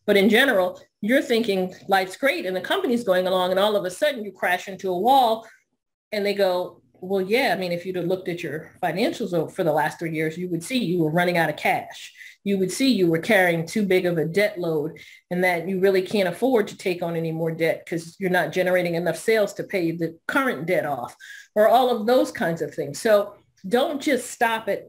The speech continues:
having your financial statements prepared or calculating ratios. Go then and start to do an analysis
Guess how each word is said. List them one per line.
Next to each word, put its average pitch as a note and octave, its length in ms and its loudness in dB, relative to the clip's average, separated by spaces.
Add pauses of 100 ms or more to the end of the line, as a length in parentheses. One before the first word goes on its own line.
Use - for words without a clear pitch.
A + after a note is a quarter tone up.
having F#3+ 800 0
your F#3 160 4
financial F3+ 420 4
statements E3 460 2
prepared E3 580 -2 (320)
or F3 120 2
calculating F3+ 640 4
ratios. E3+ 560 2 (540)
Go C4+ 340 6
then G3 300 2
and F3 160 -4
start F#3 260 0
to F#3 60 -4
do E3+ 240 0
an E3 60 0
analysis E3 840 0